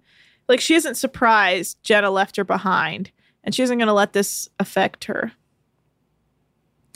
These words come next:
Uh, so Ciara, Jenna, and Georgia head back to the boat after their quick swim. And the guests are doing a photo shoot around the boat.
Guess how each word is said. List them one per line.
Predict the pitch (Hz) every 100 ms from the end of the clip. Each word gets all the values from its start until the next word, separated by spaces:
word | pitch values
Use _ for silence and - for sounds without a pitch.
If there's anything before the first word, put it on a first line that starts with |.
| - - - - -
Uh, | 226 226
so | - 269
Ciara, | - 269 302 330
Jenna, | 294 254
and | 254 233
Georgia | 220 220 220
head | 220 208
back | 196 185
to | -
the | 226
boat | 190 175
after | - 175 -
their | 190 180
quick | - 254
swim. | - 208 180 226 - _ _ - _ _ -
And | 214
the | 214
guests | 233 233 262
are |
doing | 226 233 220
a | 208
photo | 208 196 196
shoot | - 202
around | 190 180 180
the | 190
boat. | 185 196 170 170 -